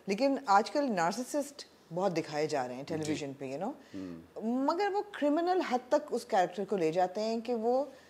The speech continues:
Speaker 1: सिर्फ नार्सिसिस्ट नहीं है, फिर वो चोर भी है, फिर वो मक्कार भी है, फिर वो फलाना भी है।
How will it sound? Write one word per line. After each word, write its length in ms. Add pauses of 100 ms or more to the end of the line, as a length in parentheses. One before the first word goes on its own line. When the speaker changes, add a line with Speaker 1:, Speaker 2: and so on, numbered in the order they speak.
(140)
Speaker 1:
सिर्फ 260
नार्सिसिस्ट 560
नहीं 220
है, 140
फिर 120
वो 100
चोर 300
भी 180
है, 260
फिर 180
वो 60
मक्कार 400
भी 180
है, 280
फिर 160
वो 100
फलाना 360
भी 160
है। 280